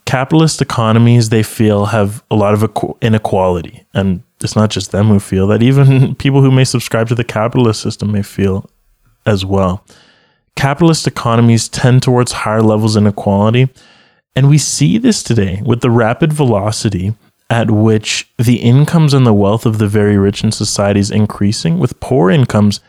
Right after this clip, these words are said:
just stagnating. You see, during the pandemic, the big C E Os, the big owners of these companies, because the stock market is thriving, their net worth is going up by billions of dollars.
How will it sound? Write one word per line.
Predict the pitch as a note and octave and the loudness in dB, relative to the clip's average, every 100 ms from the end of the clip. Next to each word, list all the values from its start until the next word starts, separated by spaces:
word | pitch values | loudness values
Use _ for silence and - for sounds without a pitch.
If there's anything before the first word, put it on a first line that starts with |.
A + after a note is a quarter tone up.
| _ _ _ - | _ _ _ -6
just | A#2+ A2+ | -4 -4
stagnating. | - - G#2 B2+ C3+ A2+ D2 - - - _ | -6 -2 0 0 0 0 -2 -8 -14 -20 _
You | C#3 | -4
see, | - D3+ C#3+ | -2 0 0
during | A#2+ B2+ B2 B2 | 2 2 4 4
the | A2+ A2 A2 | 2 2 2
pandemic, | A2 - A2 G#2 A#2+ F3+ B2 - - _ _ _ _ _ _ - | 0 -2 0 2 2 2 0 -4 -18 _ _ _ _ _ _ -6
the | B2+ | -2
big | B2+ C#3+ C3 C3+ | 0 0 0 -6
C | - - D3 C#3 | -8 -2 0 2
E | B2+ | 2
Os, | B2+ A#2+ | 2 2
the | B2 | 0
big | B2 | 0
owners | A#2 A#2+ A#2 | 2 2 2
of | |
these | A#2+ A2 | 0 0
companies, | - A#2 C3+ C3 A2+ | -2 -2 0 2 2
because | A2 - A#2+ | 0 0 0
the | A2 | -2
stock | - C#3 F#3+ - | -2 -2 -2 0
market | C3 A#2 G#2+ | 0 0 0
is | G#2 | -2
thriving, | - G#2 A2 A#2+ G2+ G#2+ | 0 0 2 2 2 0
their | B2 G#3 | 2 4
net | G3 A#2 | 4 2
worth | A2+ B2+ C3 | 2 2 2
is | A#2+ | 0
going | C#3+ D3+ D3 | 2 4 4
up | C#3+ | 2
by | B2+ A2 | 0 0
billions | G#2 A#2+ C3 B2+ A2 | 2 4 4 4 2
of | G#2 G2+ | 0 0
dollars. | G2+ D3+ A#3 C3 G2 G2 - | 0 2 2 2 2 0 -4